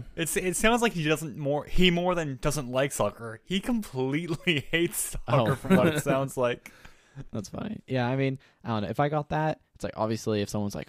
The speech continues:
Speaker 2: "Oh, man, Mike, what's your f-, like, who's your favorite soccer team? What's your favorite soccer player?" Like, I, I, I don't know any
Speaker 1: Uh,
Speaker 2: answer
Speaker 1: Re-,
Speaker 2: there. I
Speaker 1: Re-,
Speaker 2: could
Speaker 1: Real Madrid?
Speaker 2: I could not answer this thing. I get, yeah, I guess I could say, "Uh, Spain. Spain is, uh, go-, oh, Brazil. Brazil got, got soccer team," uh, right?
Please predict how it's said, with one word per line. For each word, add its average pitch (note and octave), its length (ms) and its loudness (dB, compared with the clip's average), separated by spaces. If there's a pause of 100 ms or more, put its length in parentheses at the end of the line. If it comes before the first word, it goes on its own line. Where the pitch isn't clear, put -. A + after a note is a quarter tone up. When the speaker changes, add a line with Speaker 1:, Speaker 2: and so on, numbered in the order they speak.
Speaker 2:
"Oh, F3+ 180 4
man, F3+ 320 0
Mike, G3 260 0
what's E3 160 0
your E3+ 80 0
f-, - 140 -8
like, C3 200 4
who's F3 160 4
your D#3 80 0
favorite C#3+ 300 2
soccer C#3 240 0
team? G2+ 320 -6
What's C#3+ 120 -4
your C#3+ 80 -4
favorite C#3 220 -4
soccer A2 200 -10
player?" G2+ 340 -10 (120)
Like, B2 180 -8
I, F#2 120 -10 (160)
I, E2+ 180 -4 (120)
I A2 200 2
don't G2+ 160 0
know F#2+ 180 -2
any G2 200 -4
Speaker 1:
Uh, C3+ 300 0
Speaker 2:
answer B2+ 320 2
Speaker 1:
Re-, D#3+ 60 4
Speaker 2:
there. F3 260 2
I - 40 4
Speaker 1:
Re-, D#3+ 140 6
Speaker 2:
could F3 100 4
Speaker 1:
Real F#3 420 12
Madrid? F3+ 600 6
Speaker 2:
I - 100 6
could C3+ 140 2
not C3+ 200 0
answer A2+ 200 0
this F#2 140 0
thing. - 160 -6
I B2+ 80 2
get, C3 140 -4
yeah, B2 160 2
I G2+ 80 0
guess G#2+ 180 -2
I A2+ 60 -4
could G2+ 160 -8
say, F#2+ 160 -4
"Uh, A2 180 2
Spain. A#2 540 0
Spain A#2+ 520 0
is, G#2+ 320 0
uh, G2+ 300 -2
go-, G2+ 180 -4
oh, A2 140 0
Brazil. A#2 540 2
Brazil A2+ 520 2
got, A2 300 0
got A2+ 220 -2
soccer B2 300 -2
team," C3 340 -2
uh, F#2 220 -2
right? G2+ 240 2